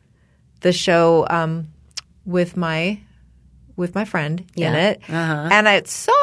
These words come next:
Speaker 1: good. If anybody hasn't seen Hacks
Speaker 2: I'm gonna watch it.
Speaker 1: on H B O, it's such a funny
Speaker 2: Forgot
Speaker 1: show.
Speaker 2: about it.
Speaker 1: It's
Speaker 2: Yeah.
Speaker 1: really funny and good.
Speaker 2: I'm gonna watch it.
Speaker 1: It's only ten, it's, like, ten episodes.
Speaker 2: And it's
Speaker 1: one
Speaker 2: one
Speaker 1: season
Speaker 2: season?
Speaker 1: so far. They're
Speaker 2: Mm.
Speaker 1: shooting season two right now.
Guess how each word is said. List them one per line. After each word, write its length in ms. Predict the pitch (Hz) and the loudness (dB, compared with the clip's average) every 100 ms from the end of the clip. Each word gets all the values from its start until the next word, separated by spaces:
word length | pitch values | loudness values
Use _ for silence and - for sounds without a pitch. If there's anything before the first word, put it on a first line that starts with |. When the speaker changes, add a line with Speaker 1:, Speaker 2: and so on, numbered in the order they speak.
| 494 381 | 4 4
Speaker 1:
good. 300 | 466 427 - | 6 6 6
If 160 | 233 | 4
anybody 360 | 302 440 466 359 | 4 4 2 4
hasn't 320 | 247 240 262 | 2 0 -4
seen 160 | 254 190 | -4 -4
Hacks 680 | 156 175 147 151 - - - | 0 0 0 -2 -10 -10 -2
Speaker 2:
I'm 100 | 233 | 0
gonna 200 | 370 247 | 4 6
watch 300 | 151 143 - | 6 6 2
it. 20 | |
Speaker 1:
on 120 | 175 170 | 0 2
H 280 | 170 - | 0 -2
B 160 | 170 170 | 0 4
O, 200 | 160 143 | 4 4
it's 200 | 175 - | 0 -6
such 340 | - 285 285 | 0 4 4
a 60 | 214 | 2
funny 280 | - 170 233 | -2 0 2
Speaker 2:
Forgot 240 | 240 240 | 4 4
Speaker 1:
show. 60 | 143 | 6
Speaker 2:
about 260 | 139 117 113 | 4 2 0
it. 60 | |
Speaker 1:
It's 120 | - 185 | -6 -2
Speaker 2:
Yeah. 220 | 208 247 | 4 6
Speaker 1:
really 180 | 180 156 | 6 2
funny 460 | 151 139 120 120 | -2 -4 -4 -6
and 160 | 127 147 | -6 -2
good. 320 | 147 127 98 - _ - | 0 0 -2 -10 _ -12
Speaker 2:
I'm 80 | 180 | -6
gonna 180 | 190 180 | -4 -2
watch 280 | 160 143 - | -2 -4 -4
it. 100 | 226 | -2
Speaker 1:
It's 80 | 302 | 0
only 220 | 339 339 | 0 -2
ten, 480 | - 214 208 202 202 _ | 2 2 4 0 -4 _
it's, 140 | - - | -6 -2
like, 120 | 269 | -2
ten 200 | - 247 | -2 -2
episodes. 640 | 240 175 160 135 139 - _ _ - | 0 -2 -2 -2 -6 -16 _ _ -2
Speaker 2:
And 120 | 220 | 0
it's 140 | 202 | 2
Speaker 1:
one 80 | 185 | 6
Speaker 2:
one 100 | 233 226 | 6 4
Speaker 1:
season 140 | 196 | 2
Speaker 2:
season? 320 | 233 147 147 | 4 2 0
Speaker 1:
so 220 | 151 190 180 | -2 -2 2
far. 360 | 165 127 151 - _ - | 4 4 0 -8 _ -10
They're 240 | 143 185 | 0 0
Speaker 2:
Mm. 40 | |
Speaker 1:
shooting 360 | 127 127 214 190 | 0 -2 0 0
season 320 | 180 180 160 | 0 -4 -4
two 160 | 156 156 | -4 -4
right 160 | 139 - | -4 -4
now. 280 | 139 - | -6 -6